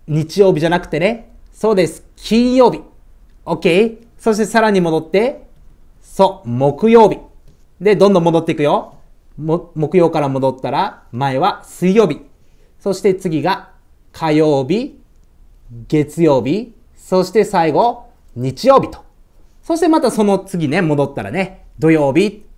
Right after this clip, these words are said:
金曜日、木曜日、水曜日、火曜日、月曜日、日曜日。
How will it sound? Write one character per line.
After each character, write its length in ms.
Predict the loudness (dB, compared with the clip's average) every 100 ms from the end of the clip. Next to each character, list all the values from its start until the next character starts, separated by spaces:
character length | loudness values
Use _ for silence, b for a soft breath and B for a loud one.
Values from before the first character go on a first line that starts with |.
| -10
金 220 | -4 -2
曜 200 | -2 -2
日、 200 | -4 -4
木 260 | -6 -6 -4
曜 160 | -2
日、 120 | -2 -6
水 220 | -8 -8
曜 140 | -6
日、 220 | -6 -6
火 160 | -8 -6
曜 240 | -4 -2
日、 100 | -4
月 260 | -6 -6 -6
曜 100 | -6
日、 100 | -6
日 180 | -6 -4
曜 80 | -4
日。 160 | -6